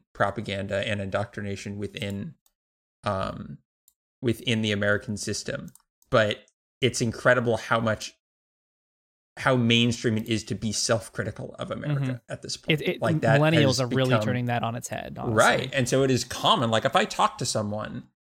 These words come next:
Speaker 1: especially anyone under the age of fifty, I'm like, "You are probably going to be primarily anti-American in your rhetoric."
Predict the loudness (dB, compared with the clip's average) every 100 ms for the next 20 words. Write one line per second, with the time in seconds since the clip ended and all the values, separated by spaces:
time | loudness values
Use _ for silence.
0 | _ _ _ _ _ _ -2 2 4 4
1 | 2 2 2 0 0 0 0 0 0 -4
2 | -2 -2 -2 -12 -4 0 2 2 2 2
3 | 4 4 2 -4 0 2 4 2 0 0
4 | 2 0 -2 0 0 2 4 4 2 -2
5 | -4 -6 -6 -6 -6 -8 -8 -8 -8 -8
6 | -8 -12 -18